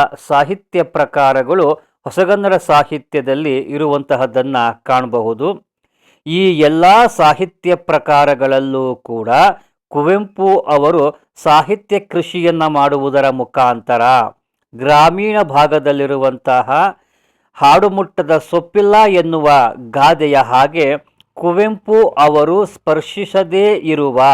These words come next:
ಅಥವಾ ಬರೆಯದೇ ಇರುವ ಸಾಹಿತ್ಯ ಪ್ರಕಾರ ಕನ್ನಡದಲ್ಲಿ ಇಲ್ಲ ಅಂತಲೇ, ಅಂತಲೇ ಹೇಳಬಹುದು ಅಂತ ಹೇಳಿ. ಹಾಗಾಗಿ ಪ್ರಭುಶಂಕರ ಅವರು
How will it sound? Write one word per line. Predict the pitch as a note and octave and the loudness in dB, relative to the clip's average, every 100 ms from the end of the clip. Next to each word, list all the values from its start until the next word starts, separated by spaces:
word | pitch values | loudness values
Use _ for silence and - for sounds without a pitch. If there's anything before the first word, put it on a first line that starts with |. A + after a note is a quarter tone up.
| B2+ - A2+ | 2 -2 -6
ಅಥವಾ | D3 D#3 C3 C#3+ G3 - _ _ | -4 0 0 2 0 -4 _ _
ಬರೆಯದೇ | A#2 C3+ E3 F#3 G3 F#3+ G#3+ | -2 2 2 2 0 0 0
ಇರುವ | F#3+ D#3+ D#3 D3 D#3 C3+ - _ _ - | 0 -2 -2 0 2 2 0 _ _ 2
ಸಾಹಿತ್ಯ | D#3+ E3 A3 - F#3 | 2 2 -2 -2 -2
ಪ್ರಕಾರ | E3+ - D3 - D3 C#3+ D3 C3 C3 | -2 -2 -2 0 2 4 4 2 0
ಕನ್ನಡದಲ್ಲಿ | - C#3 C3+ D3+ C#3+ B2 C3+ C3 | -2 -4 -2 0 0 0 -2 -2
ಇಲ್ಲ | D3+ F3 E3+ D3+ B2 | -2 2 4 4 2
ಅಂತಲೇ, | C3 C3+ C#3 C3+ C3+ | -2 -10 -8 -4 -4
ಅಂತಲೇ | C3+ C#3 C3+ D3 B2 C3 | -4 -4 0 0 0 -2
ಹೇಳಬಹುದು | B2+ C3+ A#2+ B2 A#2+ A2+ G#2+ G2+ _ | -2 -2 -2 -4 -6 -10 -12 -14 _
ಅಂತ | G#2+ A2+ | -16 -16
ಹೇಳಿ. | G#2 G#2+ G2 _ _ _ _ _ _ _ _ _ _ _ | -16 -18 -20 _ _ _ _ _ _ _ _ _ _ _
ಹಾಗಾಗಿ | - F#3 G3 B3+ A3 F#3+ D3 F#3 - _ _ _ | -2 4 4 4 4 2 2 -2 -10 _ _ _
ಪ್ರಭುಶಂಕರ | F3 F3+ A#3+ A3+ A3+ G#3+ F#3+ | 0 2 2 0 0 2 4
ಅವರು | F#3 D#3 D3+ D#3 E3+ C3 D#3 | 4 4 2 2 2 0 -2